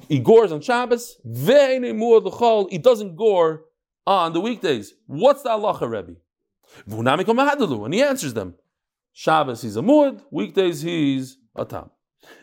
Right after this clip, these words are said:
Elo yamar she'eino muad ktani, but if there, there's no vav, so they're saying a statement and asking a question. Agmur de kum, magmur le, what they're teaching him halacha, that's not, that's not respect.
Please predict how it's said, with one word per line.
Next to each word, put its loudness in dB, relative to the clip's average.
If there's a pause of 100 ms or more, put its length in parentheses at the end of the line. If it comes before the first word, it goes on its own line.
(140)
Elo 4
yamar 0
she'eino -2
muad -2
ktani, 2
but 0
if 0
there, -2 (240)
there's -4
no 4
vav, 0
so -8
they're 2
saying -2
a -2
statement -4
and -6
asking -2
a -14
question. -8 (240)
Agmur 4
de 2
kum, -4
magmur -2
le, 0 (120)
what -6
they're -12
teaching -12
him -4
halacha, 0 (300)
that's -2
not, -6 (200)
that's -8
not -4
respect. -12